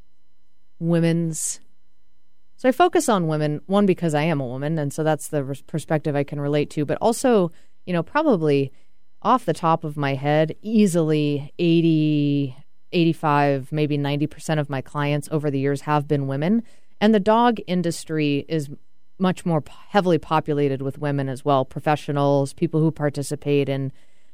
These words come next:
dog classes, dog sports, you know, compared with men, it's a higher, uh, you know, higher ratio of women. So, uh, you know, if the dog industry is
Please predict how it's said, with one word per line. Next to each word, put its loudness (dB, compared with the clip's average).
dog 6
classes, 0
dog 0
sports, 2
you 2
know, 4
compared 2
with -2
men, -2
it's 0
a 2
higher, 4
uh, -4
you 0
know, 2
higher 4
ratio 2
of -2
women. -2
So, 2
uh, 0
you 2
know, 2
if 0
the 0
dog 4
industry 2
is 0